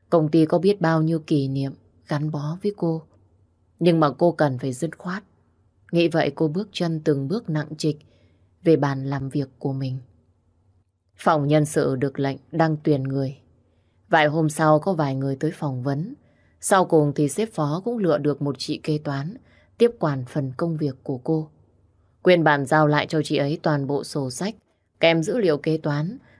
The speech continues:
các hạng mục công việc cùng với tài liệu quan trọng, rồi phần công nợ, hướng dẫn qua một số thứ, cũng như sơ bộ và cơ chế hoạt động của công ty. Mất đến khoảng hơn một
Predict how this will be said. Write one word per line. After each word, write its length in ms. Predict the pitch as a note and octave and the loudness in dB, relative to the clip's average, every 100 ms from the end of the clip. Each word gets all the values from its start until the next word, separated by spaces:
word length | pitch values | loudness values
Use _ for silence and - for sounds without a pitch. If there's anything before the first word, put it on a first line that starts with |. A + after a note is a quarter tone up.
| - | -6
các 180 | B3+ A#3+ | -6 -4
hạng 220 | D#3+ D3+ | -2 0
mục 220 | C#3+ - | -2 -2
công 200 | G#3 G3+ | -6 0
việc 220 | D#3+ C#3+ - _ _ | 0 0 -4 _ _
cùng 180 | F3 D#3+ | 2 4
với 120 | B3 A#3+ | 2 0
tài 180 | D3 | 0
liệu 180 | C#3 D3 | 2 -2
quan 300 | - F#3+ F#3 | -4 -6 -4
trọng, 240 | E3+ C#3 C3+ _ _ _ _ | -4 -6 -8 _ _ _ _
rồi 240 | - D#3 | 2 2
phần 300 | C#3+ D3 C3 B2 | 2 -2 -4 -6
công 220 | F3+ E3+ | -4 -2
nợ, 240 | D3 C#3 - _ _ _ _ _ | -4 -6 -10 _ _ _ _ _
hướng 260 | E3 D3+ | 2 2
dẫn 240 | E3+ F3+ F#3 | 0 -2 -2
qua 180 | D#3 | -2
một 140 | C#3+ C3 | -2 -4
số 260 | - D3 D3+ | -4 -4 -2
thứ, 360 | D3+ C#3+ G#3 - _ _ - | -2 -4 -6 -12 _ _ 0
cũng 160 | G3+ | 2
như 140 | G3+ G3 | 2 0
sơ 260 | F#3+ G3+ | 0 -2
bộ 280 | E3+ D#3 C#3+ | 2 2 2
và 120 | C#3+ | 0
cơ 220 | C#3+ G3+ G3+ | -2 2 2
chế 140 | F3+ | 2
hoạt 280 | A3+ F#3+ D3 | -2 -2 0
động 240 | D3+ C#3+ D3 | 2 2 0
của 100 | C3 | -6
công 260 | E3+ F3 | -6 -4
ty. 280 | F3+ F3+ F3+ _ _ _ _ _ _ _ | 0 0 -2 _ _ _ _ _ _ _
Mất 220 | E3 E3+ E3+ | 2 4 4
đến 180 | D#3 | 0
khoảng 280 | - D#3 C3+ | 0 -2 -2
hơn 260 | C#3 D#3+ D3+ | -4 -4 -4
một 180 | C#3 | -4